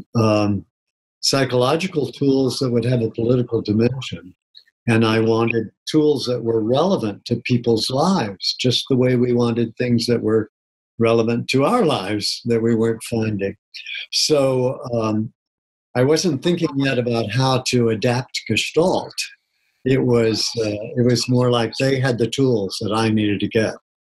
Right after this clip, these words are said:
And once I got the tools, uh, it began to get them. I mean, I'm still working on that <laughs> uh, because Gestalt tools are never ending.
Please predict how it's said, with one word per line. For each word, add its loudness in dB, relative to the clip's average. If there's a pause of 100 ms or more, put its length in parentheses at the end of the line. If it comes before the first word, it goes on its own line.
(560)
And 4
once 0
I 2
got -2
the -8 (120)
tools, -2 (800)
uh, 2
it -6
began 2
to -2
get -4
them. -6
I 2
mean, 0
I'm -2
still 0
working 0
on -2
that -6 (320)
<laughs> -4
uh, 2 (840)
because 0
Gestalt -2
tools 0
are -6
never 0
ending. 0